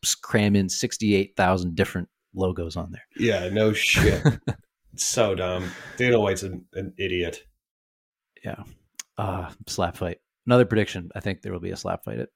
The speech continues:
Speaker 1: U F C three hundred in between events. <laughs>
Speaker 2: That should be illegal. That's like
Speaker 1: It's actually legal in California now. It got
Speaker 2: I know, but
Speaker 1: approved by their athletic commission.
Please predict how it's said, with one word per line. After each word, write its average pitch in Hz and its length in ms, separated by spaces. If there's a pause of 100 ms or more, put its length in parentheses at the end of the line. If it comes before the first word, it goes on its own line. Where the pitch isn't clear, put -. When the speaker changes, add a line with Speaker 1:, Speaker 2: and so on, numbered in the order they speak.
Speaker 1:
U 110 100
F - 80
C 113 140
three 107 220
hundred 98 280 (120)
in 113 100
between 98 300
events. 85 380 (840)
<laughs> - 60 (1160)
Speaker 2:
That 208 220
should 285 160
be 269 140
illegal. 160 480
That's 190 260
like - 380 (1300)
Speaker 1:
It's 120 140
actually 135 340
legal 107 540
in 107 100
California 90 580
now. 85 280 (520)
It 120 100
got 107 120
Speaker 2:
I 175 60
know, 208 140
but 196 80
Speaker 1:
approved - 280
by 101 160
their 95 220
athletic 110 460
commission. - 380